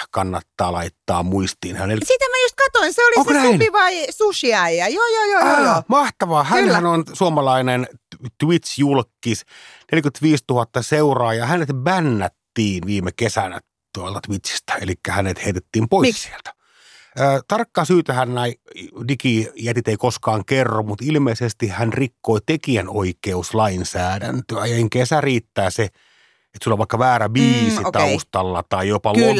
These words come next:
Speaker 2: kyllä, totta,
Speaker 1: teepaida
Speaker 2: joo.
Speaker 1: saattaa liittyä siihen, mutta hän on päässyt sinne takaisin.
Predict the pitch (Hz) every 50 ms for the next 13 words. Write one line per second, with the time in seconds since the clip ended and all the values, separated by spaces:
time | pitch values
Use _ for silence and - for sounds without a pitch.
0 | - 113 107 - - 110 107 104 104 - - 101 90 90 87 - 143 131 107 98
1 | 98 - _ - 98 90 87 87 90 - _ _ - 139 123 - 226 233 180 156
2 | 131 120 113 - _ - 104 - - _ - - _ _ - - 123 123 113 104
3 | 101 92 90 - _ 95 92 90 - - - - 101 - - 120 107 101 95 -
4 | - _ - 147 135 - 135 107 92 85 87 - 107 87 87 85